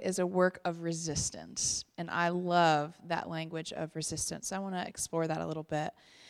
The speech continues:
This semester, I have been teaching a, a s-, um, undergrad Bible course called Story of the Church,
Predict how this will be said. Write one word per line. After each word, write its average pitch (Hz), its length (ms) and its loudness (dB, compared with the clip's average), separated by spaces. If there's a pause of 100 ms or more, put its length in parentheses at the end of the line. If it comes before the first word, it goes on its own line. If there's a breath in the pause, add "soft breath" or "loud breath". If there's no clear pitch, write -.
(680 loud breath)
This - 160 4
semester, 190 760 4 (220 loud breath)
I 175 220 2
have 175 260 2
been 175 180 -2
teaching 175 800 -2 (240 loud breath)
a, 160 260 -2
a - 40 -4
s-, 170 320 -2
um, 160 320 0 (460)
undergrad 185 500 0
Bible 165 300 0
course 160 340 -2
called 156 240 -4
Story 160 340 0
of 170 80 -2
the 165 60 -10
Church, - 540 -2